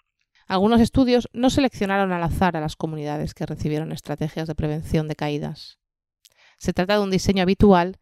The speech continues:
de los estudios poblacionales, pero puede implicar diferencias entre las comunidades que podrían afectar a los resultados. Además,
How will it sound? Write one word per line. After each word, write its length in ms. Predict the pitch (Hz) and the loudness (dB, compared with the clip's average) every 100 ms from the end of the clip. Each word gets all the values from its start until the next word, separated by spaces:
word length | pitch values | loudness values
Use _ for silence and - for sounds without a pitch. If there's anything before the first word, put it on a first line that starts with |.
| _ _ _ | _ _ _
de 100 | 180 | -2
los 80 | 170 | 0
estudios 320 | - 190 185 | 0 0 2
poblacionales, 800 | 180 170 165 170 180 156 156 - _ _ - | 2 2 0 -2 -2 -6 -10 -16 _ _ -2
pero 200 | 185 180 | -2 4
puede 220 | 214 233 | 4 4
implicar 460 | 226 196 - 170 | 0 -4 -2 -2
diferencias 720 | 170 180 180 180 - 156 160 - | -4 -4 -2 -2 -6 -8 -8 -12
entre 240 | 185 170 | -12 -8
las 120 | 160 - | -8 -8
comunidades 540 | 165 160 156 180 185 | -8 -6 -2 -2 -4
que 140 | - | -6
podrían 460 | - 156 165 202 247 | -4 -2 2 0 0
afectar 420 | - - - 170 202 | -4 -6 -4 -4 -4
a 40 | |
los 120 | 180 | -6
resultados. 720 | 160 - 151 139 135 - - _ _ _ _ _ _ _ _ _ _ _ _ _ _ _ _ _ _ _ _ _ _ | -4 -4 -2 -2 -4 -10 -20 _ _ _ _ _ _ _ _ _ _ _ _ _ _ _ _ _ _ _ _ _ _
Además, 520 | 190 180 202 196 - | 0 2 4 2 -2